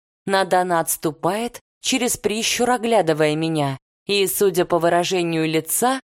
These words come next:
увиденное ей нравится. «Хорошо получается. Строго, но величественно. У вас есть что подчеркивать. Надеюсь, королю понравится».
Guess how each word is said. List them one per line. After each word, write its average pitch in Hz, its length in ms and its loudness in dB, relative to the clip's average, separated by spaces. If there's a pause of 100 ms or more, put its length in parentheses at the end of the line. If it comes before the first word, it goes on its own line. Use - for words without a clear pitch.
(120)
увиденное 226 760 -2
ей 185 280 0
нравится. 185 680 0 (580)
«Хорошо 190 480 2
получается. 147 840 0 (280)
Строго, 180 680 2
но 175 160 0
величественно. 170 1000 -2 (200)
У 196 80 0
вас 175 280 0
есть 170 300 0
что - 200 0
подчеркивать. - 840 -2 (260)
Надеюсь, 175 600 0
королю 175 420 0
понравится». 143 880 -2